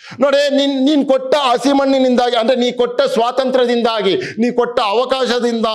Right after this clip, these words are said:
ನಾನು ಬೆಳೆಯುವಂತ ಎತ್ತರವನ್ನ ನೋಡಿ, ನಾ ಬೆಳೆಯುವಂತ ಪರಿಯನ್ನ ನೋಡಿ, ನಾನು ಬೆಳೆದಿರುವಂತ ಉತ್ಸಾಹವನ್ನ ನೋಡಿ, ನೀನು ಬಾಲವನ್ನ ಕಟ್ ಮಾಡ್ಬೇಕು ಅಂತಲೋ, ಸ್ವ-, ಸ್ವಾತಂತ್ರ್ಯವನ್ನ ಮೊಟಕು ಮಾಡ್ಬೇಕು ಅಂತಲೋ, ನಿನ್ನ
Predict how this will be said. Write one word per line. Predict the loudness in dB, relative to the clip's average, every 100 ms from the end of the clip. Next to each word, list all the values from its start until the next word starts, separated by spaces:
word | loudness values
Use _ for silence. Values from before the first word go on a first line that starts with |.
| -2
ನಾನು | -4 -2
ಬೆಳೆಯುವಂತ | -2 0 0 0 0 -2
ಎತ್ತರವನ್ನ | -2 -2 -2 -2 0 0 -2
ನೋಡಿ, | -2 -2 -4 -6 -8
ನಾ | -6 -2
ಬೆಳೆಯುವಂತ | -2 0 -2 -2
ಪರಿಯನ್ನ | -6 -4 -2 0 0 0 -2
ನೋಡಿ, | -2 -2 -4 -6 -8
ನಾನು | -4 -2 -2 -2
ಬೆಳೆದಿರುವಂತ | -2 0 0 -2 -4 -2
ಉತ್ಸಾಹವನ್ನ | -4 -4 -6 -2 0 0 0 0 -2
ನೋಡಿ, | -2 -2 -2 0 0 -2 -8 -14 -10
ನೀನು | -8 -6
ಬಾಲವನ್ನ | -6 -2 0 0 0 -2 -4
ಕಟ್ | -6 -6
ಮಾಡ್ಬೇಕು | -4 -4 -4 -4
ಅಂತಲೋ, | -4 -2 0 -2 -4 -10 -16 -20 -6
ಸ್ವ-, | -2 -2
ಸ್ವಾತಂತ್ರ್ಯವನ್ನ | -2 -2 0 -2 -2 -2 -2
ಮೊಟಕು | -2 -4 -2 -2
ಮಾಡ್ಬೇಕು | 0 0 -2 -4 -6
ಅಂತಲೋ, | -4 -4 -4 -4 -8
ನಿನ್ನ | -6 -4 -2